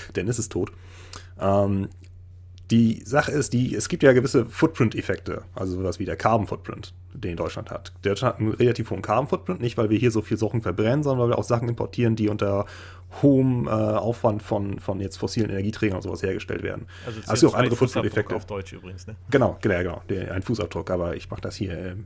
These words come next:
Speaker 1: im hochmodernen Denglisch. Ähm, und das ist halt Sache, wenn, wenn in Deutschland bestimmte Waren verkauft werden,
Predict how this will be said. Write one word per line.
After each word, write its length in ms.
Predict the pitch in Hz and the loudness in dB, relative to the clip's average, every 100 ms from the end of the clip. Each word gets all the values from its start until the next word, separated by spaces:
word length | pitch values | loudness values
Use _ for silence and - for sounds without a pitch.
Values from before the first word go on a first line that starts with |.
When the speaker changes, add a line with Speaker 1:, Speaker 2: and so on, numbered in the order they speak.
| - | -12
Speaker 1:
im 120 | 98 - | -6 2
hochmodernen 480 | 151 117 107 95 95 | 4 4 0 0 -4
Denglisch. 340 | 101 87 - - - - - - - 107 | -6 -6 -8 -12 -18 -18 -18 -18 -10 -2
Ähm, 400 | 107 104 107 101 - - - - - - - - - | 0 2 0 -4 -14 -20 -20 -20 -20 -20 -20 -8 0
und 120 | 135 | 4
das 80 | 180 | 4
ist 120 | - | 6
halt 140 | 127 | 6
Sache, 360 | 127 120 120 - | 6 4 4 2
wenn, 280 | 110 147 147 | 2 2 4
wenn 100 | 131 | 4
in 80 | 127 | 6
Deutschland 380 | 131 156 127 113 | 6 6 4 2
bestimmte 360 | 120 131 107 | 0 2 2
Waren 300 | 98 110 110 | 2 2 2
verkauft 400 | 104 101 98 104 | 0 -2 -4 -4
werden, 280 | 92 82 90 | -6 -6 -8